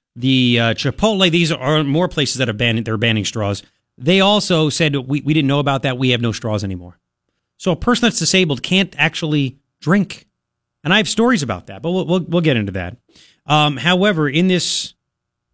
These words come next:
this is, this is, this is awesome. Um, Rita Dorsey, the director of training and development at Hotel Congress, said, "We had been making other green initiatives, so the straws seemed like low-hanging fruit and easy to eliminate,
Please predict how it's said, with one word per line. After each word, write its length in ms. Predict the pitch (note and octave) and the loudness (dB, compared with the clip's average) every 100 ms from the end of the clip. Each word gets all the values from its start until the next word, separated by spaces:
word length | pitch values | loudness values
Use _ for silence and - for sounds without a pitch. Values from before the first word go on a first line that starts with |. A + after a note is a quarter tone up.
| _ _ | _ _
this 160 | - - | -20 -14
is, 180 | A2+ - | -12 -6
this 180 | B2 | -6
is, 160 | A#2+ G#2 | -6 -8
this 160 | A#2 A#2 | -8 -6
is 120 | G2+ | -4
awesome. 440 | F#2+ F#2+ G#2 G2 - - - _ - | -2 -4 -8 -12 -14 -18 -20 _ -2
Um, 480 | B2+ B2 A2+ G#2+ - _ _ _ _ _ _ _ _ _ _ _ _ _ _ _ _ _ _ _ _ _ - | 0 2 0 -4 -10 _ _ _ _ _ _ _ _ _ _ _ _ _ _ _ _ _ _ _ _ _ 0
Rita 360 | C3+ G#3+ G#3+ | 4 4 4
Dorsey, 440 | C#3+ E3 F3+ - G#3 | 2 0 0 0 2
the 120 | D#3+ | 2
director 360 | C3+ E3+ E3+ | 2 0 0
of 80 | D#3 | -4
training 340 | - - F3 E3 | -2 0 2 2
and 60 | |
development 400 | C3 C#3+ D#3 C3 | 2 2 0 -2
at 60 | A2 | -2
Hotel 300 | C3+ C3+ B2 | -2 -2 -2
Congress, 340 | - A#2 A#2 | 0 -2 -2
said, 140 | - A#2 | -2 0
"We 160 | E3 | 2
had 80 | A3 | 2
been 280 | E3+ B2 - _ _ _ - | 2 -2 -6 _ _ _ 0
making 320 | F#3+ F3+ D#3+ | 0 2 0
other 240 | D#3+ G#3+ | 2 0
green 180 | D3+ C#3+ | 2 2
initiatives, 500 | A#2+ A2+ - A2+ A#2 | 2 2 2 0 0
so 100 | D3+ | -2
the 100 | C3 | -2
straws 360 | - G#3 A3+ G3+ | 0 0 0 0
seemed 220 | F#3 E3+ | 0 2
like 140 | D3 | 2
low-hanging 500 | C3 F3 E3 F3+ D3 | 2 2 2 2 2
fruit 320 | - F3 D#3+ - | 0 -2 -2 0
and 120 | C3 | 0
easy 220 | E3+ D#3+ | 2 2
to 60 | C3+ | 0
eliminate, 460 | A2+ C3+ G#2+ E2+ | 2 0 0 -4